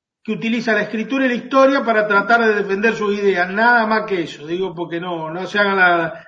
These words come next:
que van a encontrar un gran literato ahí o, o un gran historiador, porque no, no soy ni una cosa ni la otra. Muchas gracias, compañeros.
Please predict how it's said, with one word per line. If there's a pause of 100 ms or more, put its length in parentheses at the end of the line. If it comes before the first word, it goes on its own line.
que
van
a
encontrar
un
gran
literato
ahí
o, (240)
o
un
gran
historiador,
porque
no,
no
soy
ni
una
cosa
ni
la
otra. (1160)
Muchas
gracias,
compañeros.